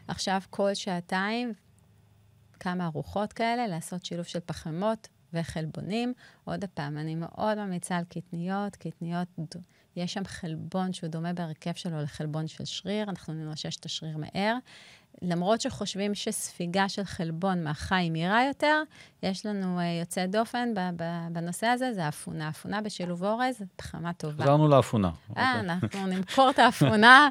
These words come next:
Speaker 1: <laughs> עשו כותרת ל-,
Speaker 2: ממש.
Speaker 1: לפסטה, אנחנו נציף את האפונה
Speaker 2: מסיבת אפונה.
Speaker 1: במדפים.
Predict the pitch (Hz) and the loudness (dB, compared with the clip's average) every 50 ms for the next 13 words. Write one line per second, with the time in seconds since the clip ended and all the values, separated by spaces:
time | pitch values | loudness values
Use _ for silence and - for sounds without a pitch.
0 | - - - 202 196 190 196 185 - 269 254 - - - - 240 240 226 247 247 | 4 -2 -6 0 2 2 2 4 2 2 4 4 4 4 6 8 8 8 8 6
1 | - 220 202 190 185 180 175 - 180 180 - - 110 113 190 208 214 202 - - | 6 6 6 8 8 8 8 10 10 10 8 8 4 4 6 8 6 8 10 10
2 | 247 262 311 - - - 330 339 294 226 226 - - 240 233 226 214 202 196 190 | 10 10 10 8 8 8 10 10 10 6 4 2 0 0 0 0 0 -2 -2 -4
3 | 190 190 190 196 196 196 - - 240 233 - - - 202 208 - - - 175 170 | -4 -4 0 2 2 2 6 6 6 4 6 6 6 6 6 4 2 -2 -2 0
4 | 175 170 156 160 - 196 196 113 - 196 185 175 175 170 185 185 180 - 208 190 | 2 2 2 2 4 8 8 8 10 8 6 6 6 6 4 4 4 2 0 0
5 | 185 170 | 0 0